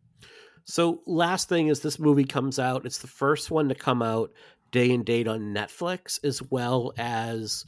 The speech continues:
uh, Blu-ray and D V D and video on demand as well. And what's interesting is the movie leaks onto YouTube, like, a couple weeks before.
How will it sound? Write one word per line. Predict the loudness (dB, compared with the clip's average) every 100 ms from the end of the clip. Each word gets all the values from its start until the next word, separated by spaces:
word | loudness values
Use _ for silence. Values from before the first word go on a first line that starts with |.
| -18 -20 _ -2
uh, | 0 0
Blu-ray | -4 0 2 4 2 0
and | -2
D | -4 -2
V | -2 -2
D | -4 -4 -6 -6
and | -6
video | -6 -2 -2
on | -2 -4
demand | -6 -6 -6 -8 -10
as | -10 -6
well. | -4 -4 -4
And | -4
what's | -4
interesting | -2 -2 0 0 0 0
is | 0
the | -2
movie | 2 4 4 2
leaks | 0 -2 -4 -8 -10 -8
onto | -8 -6 -4
YouTube, | 0 0 0 -2 -2 -4 -6 _ -20 -20 _
like, | -10
a | -6 0
couple | 2 4 6
weeks | 4 2
before. | -8 -6 -2 -2 -4 -12